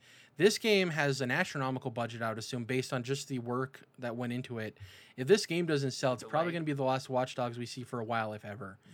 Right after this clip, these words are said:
Speaker 2: Yeah.
Speaker 1: So,
Speaker 2: It
Speaker 1: not
Speaker 2: had a
Speaker 1: saying you should
Speaker 2: long
Speaker 1: buy it
Speaker 2: delay,
Speaker 1: on that,
Speaker 2: so.
Speaker 1: but, you know, just be wary of that. If this game doesn't sell,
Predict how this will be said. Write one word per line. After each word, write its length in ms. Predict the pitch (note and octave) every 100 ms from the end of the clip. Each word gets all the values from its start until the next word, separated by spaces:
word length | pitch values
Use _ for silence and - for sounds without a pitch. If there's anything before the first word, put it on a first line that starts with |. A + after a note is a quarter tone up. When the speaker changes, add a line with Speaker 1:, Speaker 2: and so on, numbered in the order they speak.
| -
Speaker 2:
Yeah. 140 | G#2+
Speaker 1:
So, 420 | A2 B2+ A#2 A2+ G#2 - -
Speaker 2:
It 40 |
Speaker 1:
not 80 | G3+
Speaker 2:
had 40 | C4
a 20 |
Speaker 1:
saying 140 | C#4
you 60 | A#3+
should 100 | G3+
Speaker 2:
long 40 | D3
Speaker 1:
buy 180 | D3+ E3+
it 40 |
Speaker 2:
delay, 60 | D#3
Speaker 1:
on 80 | B2+
that, 280 | B2+ D#3+
Speaker 2:
so. 240 | - - C3+
Speaker 1:
but, 400 | C3+ B2 A#2+ - _ _
you 120 | D3 C3
know, 200 | A#2 A#2
just 240 | B2 - _
be 160 | D3 E3
wary 360 | C#3 C#3+ D3 C3
of 120 | A#2
that. 260 | G#2+ G#2 - - - - -
If 160 | C3 C3
this 160 | D#3+
game 160 | F#3 F#3
doesn't 240 | F3+ D#3+
sell, 520 | C#3+ G#3 E3 C3+ B2